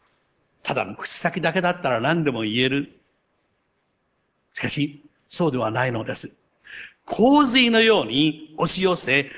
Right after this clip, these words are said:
溢れる神様の愛は、ただ口先ではなくて、実際に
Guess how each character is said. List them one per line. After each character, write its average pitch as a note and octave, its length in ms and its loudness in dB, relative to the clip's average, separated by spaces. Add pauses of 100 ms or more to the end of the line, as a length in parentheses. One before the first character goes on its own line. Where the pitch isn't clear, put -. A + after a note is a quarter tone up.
(160)
溢 F3 220 0
れ A#3 120 6
る F#3 120 0
神 A3+ 240 -2
様 C#3+ 260 0
の C#3 300 -2
愛 E3 180 2
は、 A#2 300 -4 (680)
た G3 120 0
だ E3+ 100 -2
口 - 160 -8
先 A3 300 -2
で G3+ 80 2
は E3 100 4
な C3 100 -2
く - 80 -14
て、 - 380 -8 (600)
実 D#3 200 -2
際 E3+ 260 2
に D#3 140 0